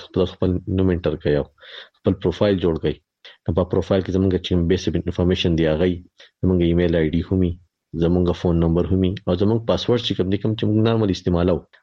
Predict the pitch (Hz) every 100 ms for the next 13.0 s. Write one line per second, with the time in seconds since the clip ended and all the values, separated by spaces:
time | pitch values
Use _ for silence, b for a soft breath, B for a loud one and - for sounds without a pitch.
0 | - 95 110 131 120 117 113 98 98 87
1 | 95 104 - - 87 110 101 87 85 90
2 | 90 82 82 - 80 85 78 69 78 -
3 | - 95 - 87 85 87 78 - 80 78
4 | 80 73 - 82 78 76 73 73 - 82
5 | 73 - - 85 76 67 62 _ B B
6 | B B - 95 110 117 120 117 117 113
7 | 117 110 107 101 101 90 92 98 92 -
8 | 98 90 95 113 - _ _ 82 71 71
9 | - - - - B B B B 131 151
10 | 127 120 107 110 110 - 104 104 104 101
11 | 101 95 92 87 98 98 101 98 85 78
12 | _ - - - 90 - 78 76 107